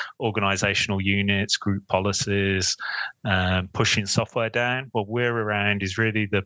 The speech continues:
processes of managing those as assets. So, uh, taking those assets, knowing who has them, where they are, what state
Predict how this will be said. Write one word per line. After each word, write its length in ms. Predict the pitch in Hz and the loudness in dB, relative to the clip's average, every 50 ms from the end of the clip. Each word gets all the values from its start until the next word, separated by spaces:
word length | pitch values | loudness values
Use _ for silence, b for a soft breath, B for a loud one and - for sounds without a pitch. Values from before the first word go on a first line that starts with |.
| - _ | -4 _
processes 1000 | - - - 117 117 110 - - 101 95 - - - - - 95 98 - - - - - | -4 2 2 4 4 4 2 0 0 2 2 2 2 0 -2 -2 0 0 0 0 -2 -2
of 200 | - 110 98 95 92 - 104 | 0 2 2 2 0 0 0
managing 420 | 98 101 101 98 95 - 95 92 | 2 2 2 0 0 -2 -2 0
those 380 | 98 92 92 92 92 90 - - - | 0 0 2 2 0 0 -2 -4 -4
as 160 | - 101 92 | -2 -2 0
assets. 720 | 95 87 76 - - - - - - - - - - - - _ | 0 0 0 0 -2 -2 -4 -4 -2 2 2 2 2 0 -4 _
So, 720 | - - - - - - 98 95 95 95 95 98 98 95 92 | -4 -2 -2 0 0 0 0 2 2 2 2 2 0 0 0
uh, 220 | 95 95 92 92 92 B B B B B B B B B _ | 0 0 0 -2 -4 B B B B B B B B B _
taking 360 | - - 131 127 - - 123 | 0 2 2 2 2 -2 -4
those 300 | 113 107 104 104 104 - | -2 0 0 0 0 0
assets, 520 | 107 95 - - - 101 101 - - - 87 B B B B B B B _ | -2 0 0 0 0 0 2 2 2 2 2 B B B B B B B _
knowing 320 | - 113 107 107 107 104 101 | -4 -2 0 0 0 -2 -2
who 240 | - - 123 120 107 | -2 -2 0 0 0
has 320 | 101 110 110 110 101 - | 0 0 0 -2 -4 -4
them, 380 | - 110 107 110 107 110 107 98 | -2 0 0 0 -2 -4 -8 -4
where 260 | 95 104 104 104 104 | -2 0 2 2 2
they 160 | 98 104 101 | 0 0 0
are, 360 | 98 101 101 98 98 101 101 98 | 2 2 2 2 2 2 2 0
what 200 | 101 104 104 - | -2 -2 0 0
state 320 | - - - 98 101 101 | 0 0 0 0 0 -2